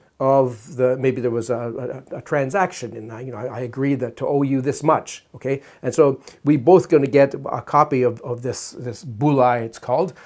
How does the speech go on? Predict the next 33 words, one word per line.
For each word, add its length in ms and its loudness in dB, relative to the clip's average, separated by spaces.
and 180 0
then 140 2
that 260 2
will 160 -2
then 220 -2
be 220 -2
a, 300 -8
a 80 -8
record 400 -6
for, 260 -12
for 140 -20
further 680 -8
times 400 -4
of 160 -6
what 240 -4
actually 360 -6
you 240 -4
owe 140 -4
me 220 -6
or 160 -10
I 160 -10
owe 80 -12
you. 260 -8
Now, 320 6
inside 480 6
there 80 2
might 220 2
be 120 2
a 80 8
number 280 2
of 80 0
these 440 -6
tokens, 440 2